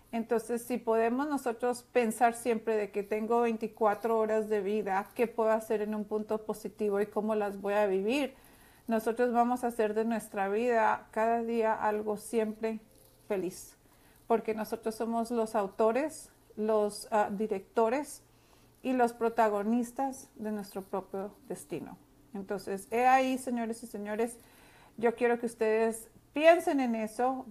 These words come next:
piensen en, en la reflexión del día de hoy. No desperdicien su tiempo en cosas que no valen la pena. Pre-, de-, empleen su empleo, inviértalo, em-,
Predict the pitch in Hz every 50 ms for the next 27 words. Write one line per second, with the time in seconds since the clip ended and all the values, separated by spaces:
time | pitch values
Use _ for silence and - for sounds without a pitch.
0 | - - 269 262 262 262 254 - 285 277 269 262 247 240 233 - 233 226 226 220
1 | 214 214 214 214 214 214 220 214 - - - 233 220 220 220 220 226 226 220 226
2 | 220 214 214 220 226 214 208 202 196 196 202 220 226 - - - - - - -
3 | 214 226 233 247 262 285 311 320 330 320 - - - - - 240 220 277 277 277
4 | - - - 254 240 226 208 208 254 254 254 - - 262 254 262 254 - 254 240
5 | 233 - 240 226 220 220 220 - 233 233 240 - - 220 220 220 220 - 214 214
6 | 214 214 226 226 220 - - - - 226 208 202 190 190 196 202 202 202 208 208
7 | 196 175 - - 185 190 190 180 - - _ _ _ _ _ _ _ _ - _
8 | _ _ _ _ _ _ - 233 247 233 233 240 226 - - - 214 240 240 247
9 | 247 247 - 262 254 269 285 302 311 311 320 311 - 294 262 247 240 240 - 254
10 | 240 247 247 247 254 254 - - 285 277 269 269 247 233 247 262 262 269 269 262
11 | 262 - 247 220 196 196 202 208 208 196